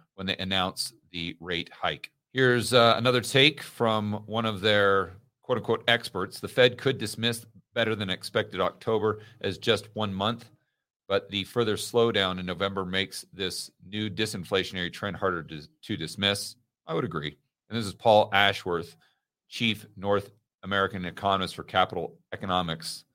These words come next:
And he wrote this in a post titled, "Stick a Fork in It, Inflation is Done." Yeah, I don't know if I'd go that far. <laughs> Not sure I'd go that far, Paul. I think, uh,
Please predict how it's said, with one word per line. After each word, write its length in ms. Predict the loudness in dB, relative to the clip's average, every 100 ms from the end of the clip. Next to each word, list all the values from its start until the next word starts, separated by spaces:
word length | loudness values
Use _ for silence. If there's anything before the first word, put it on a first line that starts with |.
| _ -10
And 80 | -6
he 80 |
wrote 300 | 2 2 2
this 260 | -2 -6 -4
in 100 | -6
a 40 |
post 760 | -8 -6 -2 -2 -2 -10 -12 -18 _ _
titled, 500 | -2 0 0 -2 -4
"Stick 340 | -10 -6 -4 -6
a 40 |
Fork 320 | -4 -2 -2 -2
in 60 |
It, 160 | -4 -4
Inflation 460 | -10 -2 -2 -2 -8
is 120 | -12
Done." 480 | -4 -2 -2 -4 -8 -16 _
Yeah, 200 | -2 2
I 80 | 2
don't 140 | 0
know 80 | -2
if 120 | -2
I'd 140 | -2
go 100 | 0
that 200 | -2 -2
far. 300 | -4 -6 -6 -6 -4 -4 -4 -6 -4 -4
<laughs> 200 | -4 -4 -18 -16 -16 -20 _ 2
Not 240 | 4 4
sure 220 | 4 6 6
I'd 120 | 6
go 140 | 6
that 240 | 6 6 4
far, 240 | 4 4
Paul. 480 | 4 4 4 2 -2 -20 -20 -20 _ _ _
I 140 | -4 -2
think, 340 | -4 -4 0
uh, 400 | 4 4 2